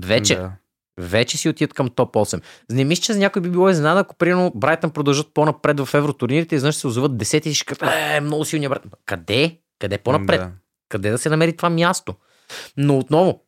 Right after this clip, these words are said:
Speaker 1: една евротитла с една купа, с един премиершип плюс още Карлин Къп в рамките на следващите пет сезона, това те превръща автоматично в грант. Наистина. По същия начин, по който Лестър
Speaker 2: Грант не знам, може
Speaker 1: Грант,
Speaker 2: би е
Speaker 1: грант.
Speaker 2: силна дума, но фактор.
Speaker 1: Грант.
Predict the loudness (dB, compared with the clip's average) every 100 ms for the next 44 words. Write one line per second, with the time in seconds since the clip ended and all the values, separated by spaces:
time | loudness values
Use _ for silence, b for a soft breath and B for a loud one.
0 | _ _ -4 0 2 2 2 0 -2 -2
1 | 0 -2 -2 0 2 0 -2 -6 -4 -4
2 | -4 -6 -6 -2 0 0 0 -2 -2 0
3 | 0 0 -2 -4 -6 -6 -2 -2 -4 -6
4 | -4 -2 -2 -4 -6 -2 -4 -4 -4 -4
5 | -4 -6 -4 -2 -4 -2 -2 -2 -2 -4
6 | -2 -2 -4 -6 -6 -10 -8 -8 -6 -8
7 | -10 _ -8 -6 -6 -12 -16 _ _ _
8 | _ -6 -4 0 0 0 -4 0 0 2
9 | 2 2 2 0 0 -2 2 4 2 2
10 | 2 4 4 4 4 4 2 4 2 4
11 | 4 4 4 2 2 0 0 2 2 4
12 | 0 0